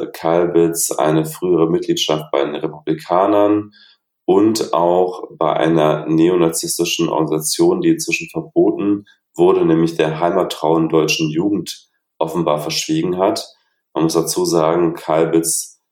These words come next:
bestreitet, dass er jemals H-D-J-Mitglied war. Äh, allerdings sagt das der Verfassungsschutz. Der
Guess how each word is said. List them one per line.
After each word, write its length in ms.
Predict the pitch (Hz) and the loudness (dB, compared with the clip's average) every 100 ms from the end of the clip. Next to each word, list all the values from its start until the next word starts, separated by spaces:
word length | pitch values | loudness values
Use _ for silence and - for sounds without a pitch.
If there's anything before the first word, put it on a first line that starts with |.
| _ _ - | _ _ -4
bestreitet, 800 | 165 - 76 73 98 - 113 | -2 -2 0 2 2 0 2
dass 160 | 107 104 | 2 2
er 120 | 98 | 0
jemals 520 | 98 104 101 98 - | 2 2 2 0 -4
H-D-J-Mitglied 880 | 95 95 90 101 110 - - 107 - | -2 -2 0 -2 -2 -8 -4 -6 -2
war. 460 | 92 95 107 113 _ _ | 0 2 0 -2 _ _
Äh, 60 | 87 | -2
allerdings 720 | 85 - 78 80 78 82 80 | 0 2 2 2 2 0 2
sagt 280 | 73 76 76 | 0 0 -2
das 200 | 76 - | -4 0
der 460 | 71 71 73 - _ _ _ _ | 2 2 0 -6 _ _ _ _
Verfassungsschutz. 1120 | - 85 98 95 82 - - - - - - _ _ _ _ - - | -12 -4 -2 0 -2 -2 -4 -2 -4 -6 -10 _ _ _ _ -10 0
Der 600 | 73 67 65 65 67 | 2 4 4 4 2